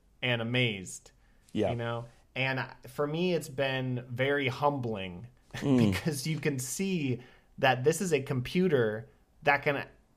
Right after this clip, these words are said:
Speaker 1: actually produce creative, engaging content in a way that I thought only a human could.
Speaker 2: Truth is, for me, I've, I've, throughout my, my life and career, I've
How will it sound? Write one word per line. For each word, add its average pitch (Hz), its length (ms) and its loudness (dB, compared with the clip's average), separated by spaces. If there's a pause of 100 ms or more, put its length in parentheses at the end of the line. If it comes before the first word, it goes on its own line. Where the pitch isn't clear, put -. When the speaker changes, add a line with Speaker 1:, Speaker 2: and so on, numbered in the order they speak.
Speaker 1:
actually 170 680 0
produce 139 880 -2 (340)
creative, 151 920 2 (100)
engaging 135 680 -2
content 127 580 -2
in 127 100 -2
a 123 60 2
way 127 200 2
that 123 260 -2 (240)
I 143 160 2
thought 131 440 2
only 139 280 2
a 113 40 2
human 107 380 -4
could. 85 300 -10 (340)
Speaker 2:
Truth 147 240 10
is, 123 120 12
for 127 140 4
me, 120 220 10
I've, 107 180 6
I've, 104 360 4 (120)
throughout 110 400 6
my, 104 360 6 (560)
my 107 220 2
life 104 500 6
and 104 100 0
career, 107 300 2
I've 98 200 0